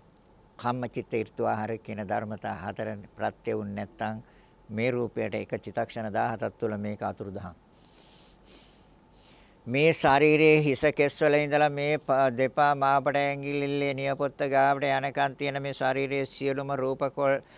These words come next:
රූප වලට අයිති කොටස් ටික චිත්තක්ෂණ දහහතක් තුල නැවතුනොත් අර කම්ම චිත්ත ඍතු ආහාර කියන ධර්මතා හතර ප්‍රත්‍ය නුනොත්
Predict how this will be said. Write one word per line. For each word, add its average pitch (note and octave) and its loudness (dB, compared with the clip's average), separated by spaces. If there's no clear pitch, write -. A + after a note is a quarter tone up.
රූප C3 0
වලට C#3 4
අයිති C3+ 0
කොටස් C3+ 0
ටික A2+ -4
චිත්තක්ෂණ C3 -2
දහහතක් B2 0
තුල B2+ -4
නැවතුනොත් A#2+ -6
අර A#2 -4
කම්ම C3 -4
චිත්ත - -8
ඍතු A#2+ -6
ආහාර A#2+ 4
කියන B2+ -8
ධර්මතා A#2+ -2
හතර A#2+ -4
ප්‍රත්‍ය B2 -2
නුනොත් C3+ -10